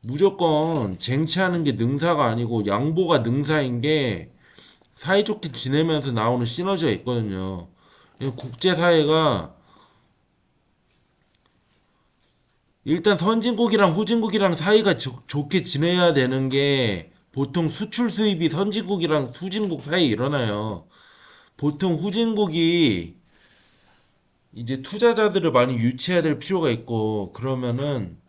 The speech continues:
선진국이 인정을 해주는 게 좀 있어줘야 돼. 후진국에 세금을 적게 내도 선진국에서 세금을 적게 낸 거, 실제로는 적게 냈지만은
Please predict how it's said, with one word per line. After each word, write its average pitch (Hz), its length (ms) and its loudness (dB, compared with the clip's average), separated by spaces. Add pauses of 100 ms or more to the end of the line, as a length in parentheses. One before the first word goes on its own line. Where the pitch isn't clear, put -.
(520)
선진국이 180 1000 -2
인정을 190 500 2
해주는 160 320 -2
게 120 220 -4
좀 135 160 -2
있어줘야 98 400 -6
돼. 80 260 -12 (600)
후진국에 196 600 0
세금을 202 460 0
적게 190 380 4
내도 170 440 0
선진국에서 185 1160 0 (480)
세금을 202 760 0 (680)
적게 214 380 4
낸 151 320 0
거, 156 160 6
실제로는 220 840 2
적게 208 340 2
냈지만은 165 920 0